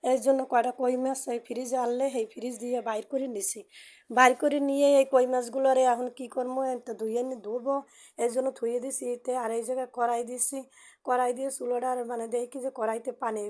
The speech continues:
কড়াই পানি দিয়ে ফেলাই দিয়ে এবার লইছি। এখন আবার শাকগুলোর এরম ঢাক-, মানে ধুইতে আসছি।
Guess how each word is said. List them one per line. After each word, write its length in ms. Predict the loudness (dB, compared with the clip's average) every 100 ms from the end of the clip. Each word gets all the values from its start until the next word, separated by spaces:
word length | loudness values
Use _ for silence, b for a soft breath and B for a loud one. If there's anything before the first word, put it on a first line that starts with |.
| -8
কড়াই 240 | -8 -6
পানি 220 | -6 -8 -4
দিয়ে 140 | -6
ফেলাই 280 | -6 -6 -6
দিয়ে 240 | -6 -6 -6 B B B B -8
এবার 180 | -4 0
লইছি। 360 | 2 0 0 0
এখন 180 | 2 0
আবার 180 | -2 -2
শাকগুলোর 480 | -4 -4 -4 -2 0
এরম 240 | 0 -2 -6
ঢাক-, 300 | -8 -16 _ -8
মানে 200 | -4 -4
ধুইতে 300 | -6 -6 -2
আসছি। 280 | 0 0